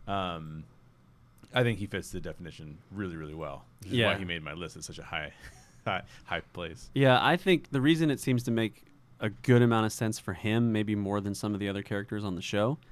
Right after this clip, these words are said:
Speaker 2: is because in the context of The Walking Dead, most of the time you do have this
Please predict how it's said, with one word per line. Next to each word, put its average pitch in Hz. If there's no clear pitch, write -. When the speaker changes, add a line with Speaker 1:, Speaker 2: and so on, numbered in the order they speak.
Speaker 2:
is 127
because 143
in 143
the 139
context 196
of 120
The 120
Walking 110
Dead, 101
most 185
of 123
the 104
time 98
you 113
do 131
have 113
this 110